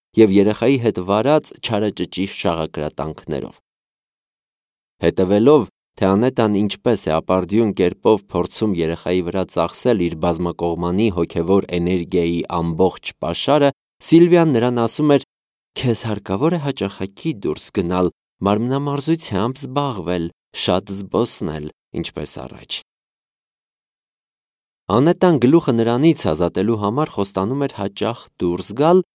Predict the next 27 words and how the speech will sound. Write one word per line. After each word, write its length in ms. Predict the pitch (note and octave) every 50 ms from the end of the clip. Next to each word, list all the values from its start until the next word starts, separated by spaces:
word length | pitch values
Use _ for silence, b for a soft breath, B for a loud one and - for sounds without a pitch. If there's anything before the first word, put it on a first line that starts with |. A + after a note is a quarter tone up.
| _ _ _ _ _
և 200 | F#2 G2 G2 -
տեղից 420 | - F2+ F2 E2 F2 F2 - - -
չէր 300 | _ - - D2+ E2 -
շարժվում։ 640 | - - - - - - - - - - - - A#2+ B2 _ _ _ _ _ _ _ _ _ _ _ _ _ _ _ _ _ -
Դա 80 | F#2+ F#2
իր 180 | G2+ G#2+ A#2+ -
պատճառն 720 | _ - A2 A2 _ - - G#2 G#2 G#2 G2 G2 F2 E2
ուներ, 320 | D2+ C#2 C2 A1 - -
որ 200 | - - E2 D#2+ D2
նա 180 | E2+ E2+ E2 D#2+ D2+ D2+ C2
պահում 400 | _ _ E2 D#2+ D#2+ F2 F2 D#2
էր 120 | D#2+ D#2 -
իր 220 | D#2 F2 - -
մեջ։ 420 | F2+ - A#1 - - _ - - - _ _ _ _ _ _
Անետան 440 | - F#2 G#2 A#2 A#2+ - - B2+ A#2+ G2+
վախենում 560 | G#2 G#2+ A2 - - A2 A2 A2+ A2+ A2 G#2
էր 140 | G2 F2 E2+ E2+ F2+
նախկին 540 | F#2 F2+ E2+ F2 - - - F#2+ F#2+ F#2
ծանոթների 800 | F2+ - F#2 F2 E2+ F2+ F2 - _ _ E2+ E2+ E2+ D#2 E2+ E2
հետ 200 | F2 F#2 D#2+ -
հանդիպումներ 1000 | - F#2 E2 E2 D#2+ E2 D#2+ _ _ E2+ E2+ E2+ E2 E2 E2 E2 E2 E2 D#2+ - _
ունենալուց 800 | - E2+ D#2+ D#2+ D#2 D2+ D2+ D2+ D#2+ E2+ G2+ B2+ C3+ C3 - _ _ _ _
և 200 | _ - G2 F#2+
սառը 360 | - - - G#2 G#2+ G#2+ G2+
օտարության 720 | F2+ F2 - F2+ F2+ F2 E2+ E2+ - - G2 F2 F2 F#2 F2+
վիրավորանքի 640 | F2 E2+ F2 E2 D#2+ D#2+ D2+ D#2 D#2+ D#2 - - E2
դրսևորումներից։ 1300 | - E2 D#2 - - - D2+ D2+ D#2+ D2+ D2 C#2 D2+ D#2 D2+ C#2+ C2 - A#1+ - - _ - - -